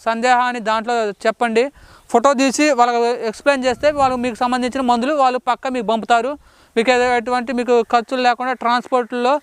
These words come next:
పంపుతారు వాళ్ళే. ఇప్పుడు నా చేను పక్కన చూసిన వాళ్ళు కూడా "అన్ని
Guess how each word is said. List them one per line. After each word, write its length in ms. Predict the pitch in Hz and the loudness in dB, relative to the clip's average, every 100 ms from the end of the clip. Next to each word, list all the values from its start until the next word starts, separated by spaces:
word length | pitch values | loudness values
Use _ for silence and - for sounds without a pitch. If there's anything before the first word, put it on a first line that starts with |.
| _ - - | _ -4 0
పంపుతారు 420 | 233 226 254 226 | 0 2 2 4
వాళ్ళే. 300 | 226 226 180 - - - | 0 0 -4 -8 -20 -10
ఇప్పుడు 180 | - 220 | 0 2
నా 120 | 226 - | 2 2
చేను 160 | 240 254 | 0 2
పక్కన 420 | 262 254 254 240 240 | -2 0 -2 -2 -4
చూసిన 200 | 233 247 | -6 -2
వాళ్ళు 180 | 240 226 | 0 2
కూడా 220 | 233 240 - 202 | 2 0 -4 -4
"అన్ని 180 | 220 | -2